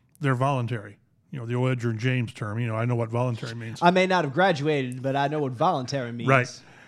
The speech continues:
Speaker 1: A-, and now, the, now he, he, if I mem-, remember right, for the voluntary or for the mandatory work, he started to practice, then he felt a twinge, and then they pulled him out. So, but he was there.
Speaker 2: Right.
Speaker 1: So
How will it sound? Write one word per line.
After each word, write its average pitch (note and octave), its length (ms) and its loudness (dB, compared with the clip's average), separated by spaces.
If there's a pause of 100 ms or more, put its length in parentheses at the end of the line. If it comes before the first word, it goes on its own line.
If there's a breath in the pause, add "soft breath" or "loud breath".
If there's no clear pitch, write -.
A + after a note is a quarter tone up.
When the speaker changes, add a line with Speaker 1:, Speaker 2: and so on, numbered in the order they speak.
(180)
Speaker 1:
A-, D3+ 500 2
and C#3+ 200 0
now, C#3+ 220 2
the, E3+ 360 -2
now D#3+ 200 2
he, D3 240 2
he, D3 540 0 (200)
if B2+ 100 -2
I C#3+ 60 2
mem-, D#3+ 340 -2
remember E3+ 220 2
right, C3+ 180 2
for C#3 100 -4
the A#2+ 80 -2
voluntary D3 640 0
or B2+ 40 0
for C3+ 120 2
the B2+ 80 0
mandatory C#3+ 540 2
work, C3+ 260 2 (760 soft breath)
he C3 140 -2
started D#3+ 320 0
to C#3 60 0
practice, D3 440 0
then D3+ 120 0
he C#3 80 2
felt C3+ 340 -2
a C#3 60 -4
twinge, C3 480 -2
and C3 160 0
then B2+ 100 0
they B2 100 0
pulled B2+ 240 -2
him B2 120 -2
out. A#2+ 300 -6
So, C#3 240 -4 (240 loud breath)
but G3 100 0
he F3 60 4
was C3 140 4
there. C#3 280 0 (160)
Speaker 2:
Right. A#2+ 220 -8 (420 soft breath)
Speaker 1:
So D3 520 0